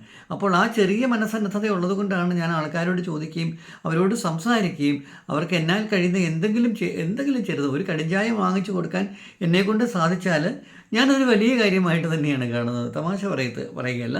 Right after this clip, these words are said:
എനിക്കതൊരു വലിയ കാര്യമാണ് തീർച്ചയായിട്ടും. കഴിഞ്ഞ ദിവസം ചില വീഡിയോയിലൊക്കെ ചെയ്യുമ്പോഴത്തേനും, ആ, ചില കാര്യങ്ങളൊക്കെ ഞാൻ പഴയ കാല, പഴയ കാര്യങ്ങളൊക്കെ പറയാറുണ്ട്. അപ്പോൾ ആൾക്കാർ വീഡിയോ, ഏ, കേൾക്കുകയോ കാണുകയോ ചെയ്യാതെ,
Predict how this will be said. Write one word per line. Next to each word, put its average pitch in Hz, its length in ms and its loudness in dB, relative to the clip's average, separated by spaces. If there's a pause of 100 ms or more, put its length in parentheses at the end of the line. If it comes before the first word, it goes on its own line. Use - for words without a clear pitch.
(400)
എനിക്കതൊരു 277 320 4
വലിയ 240 380 6 (120)
കാര്യമാണ് 175 720 4 (880)
തീർച്ചയായിട്ടും. 160 680 -4 (380)
കഴിഞ്ഞ 160 240 2
ദിവസം 202 260 -2
ചില 180 140 0
വീഡിയോയിലൊക്കെ 180 500 2
ചെയ്യുമ്പോഴത്തേനും, 160 640 -4 (300)
ആ, 160 160 -8
ചില 190 200 0
കാര്യങ്ങളൊക്കെ 220 440 0
ഞാൻ 208 160 2
പഴയ 190 360 2
കാല, 214 240 0
പഴയ 214 380 0
കാര്യങ്ങളൊക്കെ 196 540 0
പറയാറുണ്ട്. 143 500 0 (360)
അപ്പോൾ 214 220 0
ആൾക്കാർ 190 420 2
വീഡിയോ, 208 340 2 (140)
ഏ, 208 100 -2
കേൾക്കുകയോ 202 640 2
കാണുകയോ 196 380 0
ചെയ്യാതെ, 185 460 0